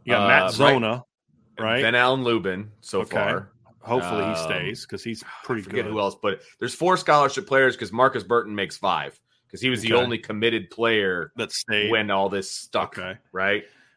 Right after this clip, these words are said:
Speaker 2: Well,
Speaker 1: Yeah.
Speaker 2: now he's basically, it sounds like he's gonna bring, like, his entire Penn State, uh, recruiting class, which is three
Speaker 1: Well, he,
Speaker 2: guys.
Speaker 1: he announced that his son's gonna play for him, right?
Speaker 2: Yes, that's official. Yeah, that's
Speaker 1: Right.
Speaker 2: definitely happening.
Speaker 1: So right now,
Speaker 2: <clears throat>
Speaker 1: so J J Starling is gone.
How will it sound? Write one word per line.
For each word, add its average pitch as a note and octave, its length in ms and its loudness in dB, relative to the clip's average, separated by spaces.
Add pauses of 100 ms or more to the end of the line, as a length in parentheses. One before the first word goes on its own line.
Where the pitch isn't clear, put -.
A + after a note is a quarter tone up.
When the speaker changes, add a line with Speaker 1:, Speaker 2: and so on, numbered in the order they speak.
Speaker 2:
Well, A2+ 120 0
Speaker 1:
Yeah. B2+ 80 6
Speaker 2:
now C3+ 160 8
he's C3 140 0
basically, B2 640 2
it A2+ 100 -10
sounds A#2+ 220 2
like A2+ 120 -2
he's A#2 140 -6
gonna G#2+ 160 -4
bring, A2 260 0
like, G2+ 160 -4
his G#2 180 -6
entire A#2+ 640 4 (380)
Penn B2+ 260 2
State, A#2 500 0 (260)
uh, G2 240 0
recruiting G#2+ 440 -4
class, F2 420 -4
which F#2+ 160 -10
is F2 100 -14
three B2 220 0
Speaker 1:
Well, B2+ 80 4
he, C#3+ 60 4
Speaker 2:
guys. D3 200 2
Speaker 1:
he C#3 80 2
announced D3+ 420 2
that D3 120 2
his A#2 120 2
son's D3+ 280 2
gonna A2 140 -2
play G2+ 200 -6
for F2+ 200 -10
him, E2+ 80 -14
right? F#2 260 -12
Speaker 2:
Yes, G#2 320 -2
that's A#2+ 300 2
official. E2+ 580 -8
Yeah, F2 140 -6
that's F#2 180 -2
Speaker 1:
Right. E2 60 -8
Speaker 2:
definitely D2+ 380 -6
happening. D2 500 -14
Speaker 1:
So - 160 -2
right D3 280 6
now, C3+ 500 4 (180)
Speaker 2:
<clears throat> D3 320 -4
Speaker 1:
so B2 240 -2
J A#2 260 2
J D3+ 180 0
Starling C3+ 440 0
is G#2+ 120 -6
gone. A2 560 -4